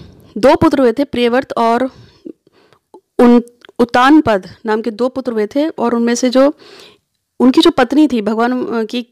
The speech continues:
कृपा से उनकी दो पत्नी हुई, सुनीति और सुरुचि। जो सुरुचि थे उसका पे-, पुत्र का नाम था ध्रुव, जो अपने पिता को बहुत ज़्यादा प्रिय था। और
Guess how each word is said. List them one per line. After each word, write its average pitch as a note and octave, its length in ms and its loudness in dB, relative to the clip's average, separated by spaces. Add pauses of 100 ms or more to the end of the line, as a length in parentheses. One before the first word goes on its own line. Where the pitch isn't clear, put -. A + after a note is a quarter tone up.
(400)
कृपा B3 260 -2
से C#4 180 0
उनकी B3 300 -2
दो A#3 180 0
पत्नी G#3+ 300 -6
हुई, A3+ 120 -6
सुनीति C#4+ 360 2
और F#3 60 4
सुरुचि। G3 400 -2 (420)
जो C4+ 80 2
सुरुचि C#4+ 540 4
थे C#4+ 200 4 (1300)
उसका D4 240 2
पे-, C4 360 0
पुत्र B3+ 260 -4
का C#4 80 -2
नाम A#3+ 160 -2
था C4 100 0
ध्रुव, G#3 260 -4
जो A#3+ 120 0
अपने C4+ 180 -2
पिता B3 240 -2
को A#3+ 100 0
बहुत G#3+ 180 -4
ज़्यादा G3 160 -2
प्रिय F#3 220 -2
था। F#3 200 -6 (640)
और C4+ 220 2